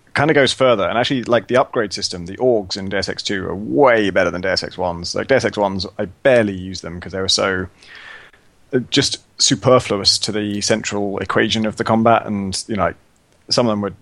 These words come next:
were terrible, some of them were grossly overpowered. Um, there's one that heals you that makes you almost invincible in Deus Ex one. And Deus Ex two, they seem much better thought out. You had to make kind of difficult choices about which ones you took.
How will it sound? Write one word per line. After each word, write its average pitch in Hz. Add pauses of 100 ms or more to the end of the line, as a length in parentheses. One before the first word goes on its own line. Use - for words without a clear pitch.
(140)
were 104
terrible, 117
some 113
of 104
them 101
were 104
grossly 110
overpowered. 101 (120)
Um, 98 (220)
there's 107
one 110
that 98
heals 113
you 113
that 104
makes 104
you -
almost 123
invincible 101
in 95
Deus 98
Ex -
one. 90 (500)
And 101
Deus 131
Ex 113
two, 123
they 101
seem 107
much 107
better 101
thought 101
out. 101
You 101
had 92
to 101
make -
kind 104
of 98
difficult 113
choices 110
about 107
which 95
ones 110
you 101 (260)
took. -